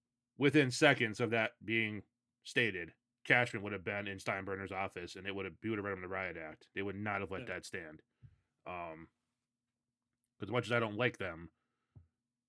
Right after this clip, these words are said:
Speaker 1: that's not what the Yankees organization is about. They're a historic franchise. They're not, they're not about, you know,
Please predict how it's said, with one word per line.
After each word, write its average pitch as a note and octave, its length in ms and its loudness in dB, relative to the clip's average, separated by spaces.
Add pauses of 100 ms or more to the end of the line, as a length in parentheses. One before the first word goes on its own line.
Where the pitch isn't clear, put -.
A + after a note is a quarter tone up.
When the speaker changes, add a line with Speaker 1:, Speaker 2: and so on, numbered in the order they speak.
(680)
Speaker 1:
that's B2 180 -4
not D3+ 100 10
what B2+ 100 8
the A#2 60 2
Yankees A2 260 4
organization G#2 520 0
is F#2 80 -8
about. F#2+ 300 0
They're F2 120 -6
a G2 40 -6
historic G#2+ 400 0
franchise. F#2 600 -8 (1200)
They're G2+ 120 -4
not, G#2+ 240 -2
they're A2 100 -2
not A#2 140 0
about, G2+ 340 -2 (1400)
you A2+ 80 -8
know, E2+ 260 -10